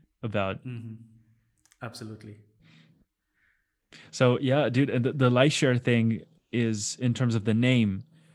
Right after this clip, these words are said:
Speaker 1: uh, we thought about it. We made, like, a brainstorming session about it. Like, "Hey guys, we gotta come up with a name," you know? And we concluded that Lightshare is something that kind of represents what we actually wanted to do,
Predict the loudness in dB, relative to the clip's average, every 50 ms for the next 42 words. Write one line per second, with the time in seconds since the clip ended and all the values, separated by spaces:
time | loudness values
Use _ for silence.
0 | _ _ _ _ _ -8 -6 -4 -4 -4 -6 -4 -4 -4 -2 0 2 2 4 4
1 | 4 4 4 4 4 4 4 2 2 0 -2 -8 _ -6 -4 -2 -2 0 0 -2
2 | -2 -2 -2 -2 0 0 0 0 -2 -2 -2 -2 -2 -2 -2 -2 -4 -4 -6 -8
3 | -8 -10 -12 -16 _ _ _ _ -12 -4 0 2 2 2 0 -2 -4 -2 -2 -2
4 | -2 -2 -4 -4 -6 -4 -4 -4 -4 -2 -4 -4 -4 -2 -4 -4 -4 -4 -4 -4
5 | -6 -6 -6 -8 -8 -10 -16 -6 -2 -2 -2 0 0 0 -2 -2 -2 -4 -2 -2
6 | -2 -4 -2 -4 -2 -2 -2 -2 -2 -4 -4 -2 -2 0 0 0 2 2 2 0
7 | 0 -2 -2 -4 -6 -10 _ _ _ _ _ _ _ _ _ _ _ _ _ _
8 | _ _ _ _ -2 0 0 2 0 0 -2 -2 -2 -4 -4 -2 -2 -4 -4 -2
9 | 0 0 0 2 2 0 0 0 0 0 -2 0 0 -2 -2 -2 0 0 0 0
10 | -2 -4 -6 -6 -4 -2 0 0 -2 -2 -2 -2 -2 -2 -2 -2 -4 -2 -2 -2
11 | -4 -4 -4 -4 -4 -4 -4 -4 -4 -4 -4 -4 -4 -4 -2 -2 -4 -4 -6 -8
12 | -10 -10 -8 -6 -4 -2 -2 -2 -2 -4 -6 -6 -6 -6 -4 -4 -6 -6 -6 -8
13 | -10 -8 -8 -8 -10 -10